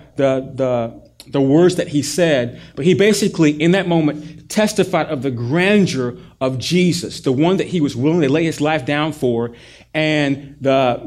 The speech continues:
the history shows, history shows two things. Firstly, that he, he did die. Uh, some will say he was burned and chained,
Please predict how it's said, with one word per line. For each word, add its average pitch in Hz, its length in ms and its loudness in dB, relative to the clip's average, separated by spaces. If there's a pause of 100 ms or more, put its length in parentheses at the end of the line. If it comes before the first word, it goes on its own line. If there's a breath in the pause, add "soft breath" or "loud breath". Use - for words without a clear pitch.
(240)
the 165 100 -2
history 202 380 2
shows, 123 720 -2 (140)
history 185 240 0
shows 180 200 2
two 214 180 2
things. 117 360 -6
Firstly, 143 760 -2
that 147 100 -4
he, 160 120 -4
he 156 180 -2
did 160 200 4
die. 120 360 -2 (960)
Uh, - 120 -8
some 226 280 2
will 208 80 4
say 165 280 0
he 175 140 2
was 147 180 2
burned 131 920 0
and 135 200 -4
chained, 123 540 -2